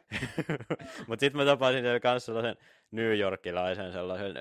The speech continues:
ö, opiskelijanaisen, kuka oli tehnyt niinku, se teki taidetta silleen, että se teki sellaisia niinku periaatteessa semmosia hirviöitä, niinku kantasoluista.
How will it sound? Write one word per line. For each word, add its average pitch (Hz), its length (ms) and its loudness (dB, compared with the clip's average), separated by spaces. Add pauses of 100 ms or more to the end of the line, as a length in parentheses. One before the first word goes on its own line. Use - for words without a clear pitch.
ö, 95 300 -4
opiskelijanaisen, 90 1120 -4
kuka 92 260 -2
oli 95 180 0
tehnyt 101 400 -2
niinku, 101 480 -4 (500)
se - 60 -8
teki 120 240 0
taidetta 135 600 6
silleen, 101 320 0
että 95 100 -4
se 98 60 -10
teki 107 340 -2
sellaisia 107 480 -2
niinku 104 240 -8
periaatteessa 104 520 -2
semmosia 104 340 -4
hirviöitä, 101 880 0 (120)
niinku 90 220 -8
kantasoluista. 95 1120 0